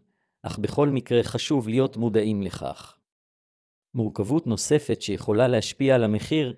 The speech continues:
היא הובלה של ציוד רגיש. לעתים אנחנו צריכים להוביל חפצים שאומנם אינם כבדים, אך צריך להגן עליהם בצורה מיוחדת, מה שאומר שאי אפשר להעביר אותם בצורה הרגילה.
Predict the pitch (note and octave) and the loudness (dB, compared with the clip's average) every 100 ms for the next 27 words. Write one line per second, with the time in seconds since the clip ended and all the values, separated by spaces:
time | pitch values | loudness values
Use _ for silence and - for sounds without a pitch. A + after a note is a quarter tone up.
0 | - A2+ G2+ A2+ C#3+ D3+ C#3+ A#2+ - B2+ | 0 2 4 4 4 0 -2 -4 -2 0
1 | C3+ A2 G#2+ F#2+ F2 - - - _ _ | 0 2 0 -2 -8 -12 -14 -20 _ _
2 | _ _ _ _ _ _ _ G#2+ A2 - | _ _ _ _ _ _ _ -2 0 2
3 | F3+ F#3 A#2 - A2+ - G#2+ - D3+ A#2+ | 2 2 0 0 -4 -2 -4 -2 2 4
4 | A2+ G#2+ C#3 B2+ G2 A2 - D#3 C#3+ A#2+ | 4 4 0 -2 -6 -6 -2 -2 0 2
5 | G#2+ A2 C3+ A#2+ C3 D3 C#3 - G#2 G#2+ | 2 2 0 0 0 0 -2 -4 -4 -2
6 | G#2+ D#2 A#1 - _ _ _ - - - | -2 -4 -12 -18 _ _ _ -14 -6 0
7 | A#2 C#3+ A#2+ G#2 G#2 B2+ A#2+ G#2 A#2 A2 | 0 0 2 2 2 2 2 2 0 -2
8 | - G#2+ B2 A#2+ G#2+ G#2 A2 F#2+ - - | -2 0 2 2 0 0 -4 -4 -6 -14
9 | _ _ _ _ A2 A2+ A2+ A2 B2+ A#2+ | _ _ _ _ -6 -2 0 2 0 0
10 | - C3 A2 - D#3 C#3+ A#2+ G#2+ G#2 C#3+ | 0 -2 -2 2 4 4 4 2 2 0
11 | C3 - C#3 A#2 - A#2+ A#2 B2 A2 G#2+ | 2 0 0 0 -2 2 4 4 2 0
12 | G2+ D2+ | -2 -4